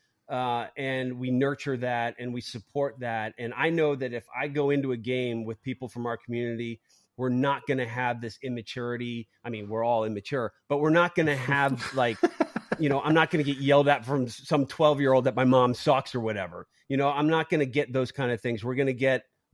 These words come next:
Speaker 1: good, wholesome conversation. We're gonna have a lot of laughs while we're doing it, but it's just, it's an uplifting community. And, uh,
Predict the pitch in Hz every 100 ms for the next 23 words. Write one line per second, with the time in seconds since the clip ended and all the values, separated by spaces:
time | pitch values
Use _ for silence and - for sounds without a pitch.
0 | 104 151 151 139 143 - 135 - 131 131
1 | 120 131 113 123 156 123 117 143 151 139
2 | 127 139 127 - 131 120 113 113 143 127
3 | 117 - _ _ _ _ 110 143 135 -
4 | 147 123 - 156 143 - 156 - 139 -
5 | 143 - 131 139 - 127 120 123 123 127
6 | 127 127 127 113 104 - _ _ _ _
7 | 131 120 110